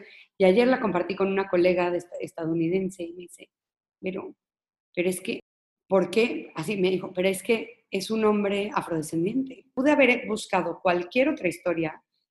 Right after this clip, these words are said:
que no, que no fuera cierta esta parte, que no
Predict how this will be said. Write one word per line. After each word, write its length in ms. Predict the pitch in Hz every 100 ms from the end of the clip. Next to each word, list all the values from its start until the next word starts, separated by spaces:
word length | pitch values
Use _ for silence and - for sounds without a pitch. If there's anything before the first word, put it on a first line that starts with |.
| _ -
que 120 | 196
no, 560 | 202 220 254 277 - -
que 120 | 208
no 140 | 220
fuera 280 | 214 247 226
cierta 360 | - 202 196 214
esta 220 | 196 208
parte, 260 | 196 208 -
que 100 | 190
no 500 | 202 208 247 349